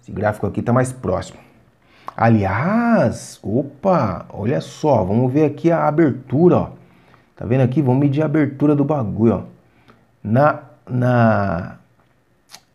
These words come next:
como que se eu posso dizer? Aqui no, no dez aqui, o que acontece, ó? Esse aqui tá aberto. Esse aqui tá mais fechado.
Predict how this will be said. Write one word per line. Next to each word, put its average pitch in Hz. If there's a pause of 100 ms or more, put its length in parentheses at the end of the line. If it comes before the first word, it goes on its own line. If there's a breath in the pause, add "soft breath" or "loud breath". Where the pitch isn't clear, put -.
(140)
como 92
que 90
se 110
eu -
posso 98
dizer? 92 (680 soft breath)
Aqui 147
no, 117 (140)
no 101
dez 113
aqui, 123
o 170
que 123
acontece, 107
ó? 98 (1120)
Esse 110
aqui 104
tá 123
aberto. 120 (960)
Esse 101
aqui 113
tá 117 (160)
mais 107
fechado. 98